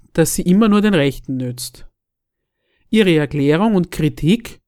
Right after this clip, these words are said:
mündet in die Kritik des kapitalistischen Wirtschaftssystems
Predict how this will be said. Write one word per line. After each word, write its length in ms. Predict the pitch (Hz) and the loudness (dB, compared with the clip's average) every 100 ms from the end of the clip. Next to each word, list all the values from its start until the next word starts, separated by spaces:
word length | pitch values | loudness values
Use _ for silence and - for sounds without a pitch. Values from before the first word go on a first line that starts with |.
| _ _ _ _ | _ _ _ _
mündet 300 | 175 202 226 | 2 4 4
in 100 | 214 | 2
die 100 | 190 | 0
Kritik 440 | 180 160 - 220 - | 0 -2 0 -2 -2
des 140 | 185 | -6
kapitalistischen 800 | - 175 175 165 175 - 185 185 | -2 -2 2 2 0 0 -2 2
Wirtschaftssystems 1160 | 214 247 147 131 - 135 - 135 135 190 - | 0 0 -4 -6 -8 -10 -6 -4 -4 -6 -12